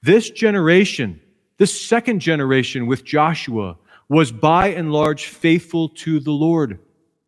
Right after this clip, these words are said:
They were not perfect, but as the pattern of their lives, their hearts were engaged with the Lord and wanting to serve him.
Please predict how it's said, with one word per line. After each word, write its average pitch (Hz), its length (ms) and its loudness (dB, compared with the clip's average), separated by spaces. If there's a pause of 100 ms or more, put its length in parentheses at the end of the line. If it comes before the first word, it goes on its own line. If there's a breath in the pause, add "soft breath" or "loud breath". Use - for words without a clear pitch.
(880 soft breath)
They 175 480 4 (360 loud breath)
were 170 180 2
not 165 200 0
perfect, 202 560 -2 (120)
but 170 160 2
as 160 280 0
the 151 80 -6
pattern 214 460 0
of 165 120 -4
their 170 160 -2
lives, 156 320 2
their 160 200 -4
hearts 208 580 -4
were 170 160 0
engaged 156 600 0
with 151 360 -6
the 165 60 -8
Lord 170 360 2
and 131 200 -4
wanting 160 320 -4
to - 120 -12
serve 147 340 -10
him. 117 340 -6